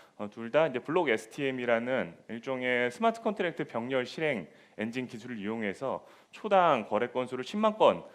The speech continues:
이상을 달성하는 것을 목표로, 어, 활발하게 프로젝트가 진행되고 있습니다. 아, 저희 파라메터도 원래 이제 독자적으로 엔터프라이즈 환경을 위해서 블록체인 엔진을 개발했었기 때문에 이런 병렬,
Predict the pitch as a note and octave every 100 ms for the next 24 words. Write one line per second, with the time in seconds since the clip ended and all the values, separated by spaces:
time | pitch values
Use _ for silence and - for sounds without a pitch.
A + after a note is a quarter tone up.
0 | - _ G#2 G#2+ C3 B2 A#2 A#2 B2 E3
1 | E3+ F3 A2 G#2 B2+ A#2+ A#2 G2 - A2
2 | C3+ F#3 - - - E2 E2+ E2 D#3 D#3+
3 | C#3+ B2 - F3+ D3+ C3+ A#2+ - A#2 A#2
4 | G#2 E2 - E2+ D#2 E2+ - _ - -
5 | - _ - A#2 C3+ D#3 G3+ G#3+ G3+ F#3+
6 | E3 C#3+ C#3+ C#3 A#2 F#2 G#2+ B2 B2 A2+
7 | A#2 - D3+ C#3 B2 B2 G2+ E3 - D#3+
8 | D3 D3+ C#3 C3+ A2 G#2+ A2 G#2+ G#2+ -
9 | G#2 F#2+ G#2 G#2 G2 G#2 G2+ - G2+ G#2+
10 | F#2 F#2+ B2+ G#2+ A2 G#2 G2+ A#2+ B2